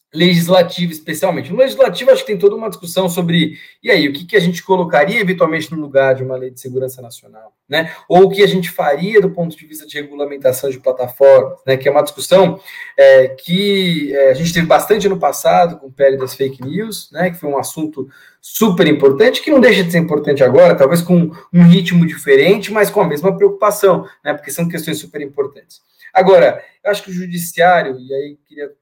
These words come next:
terminar falando de, do judiciário em específico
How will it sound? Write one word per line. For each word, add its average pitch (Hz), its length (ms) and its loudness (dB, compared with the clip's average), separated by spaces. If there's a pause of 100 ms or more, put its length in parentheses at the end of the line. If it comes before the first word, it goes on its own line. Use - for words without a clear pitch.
terminar 170 360 -6
falando 175 360 2
de, 147 300 -14 (200)
do 151 220 -20
judiciário 151 460 -4
em 156 40 -10
específico - 640 -10